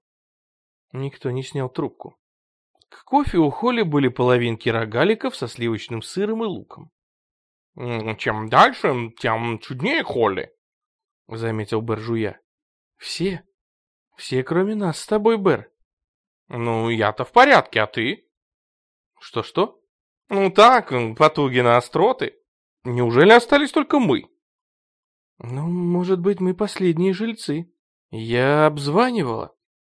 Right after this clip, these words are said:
Сначала я звонила тем, чьи телефоны у меня есть. Потом узнала ещё несколько у администраторши. Тех, чьи имена я вспомнила». «Ну и что?» «И никого нет дома.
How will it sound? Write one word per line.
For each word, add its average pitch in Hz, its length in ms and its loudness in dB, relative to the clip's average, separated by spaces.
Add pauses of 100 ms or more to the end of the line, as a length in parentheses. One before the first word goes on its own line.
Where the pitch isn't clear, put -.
Сначала 226 540 0
я 226 180 4
звонила 190 440 2
тем, 233 280 -4
чьи 139 160 -8
телефоны 151 520 -2
у 214 60 0
меня 226 220 -2
есть. - 480 -8 (260)
Потом 240 360 0
узнала 262 320 2
ещё 262 320 0
несколько 226 460 0
у 240 100 4
администраторши. 156 1040 -2 (600)
Тех, 233 260 -2
чьи 214 200 -6
имена 220 280 2
я 202 60 6
вспомнила». 117 600 -6 (600)
«Ну 113 280 -4
и - 40 -6
что?» 110 500 -4 (680)
«И 117 120 -10
никого 113 480 -2
нет 131 280 -8
дома. 147 460 -2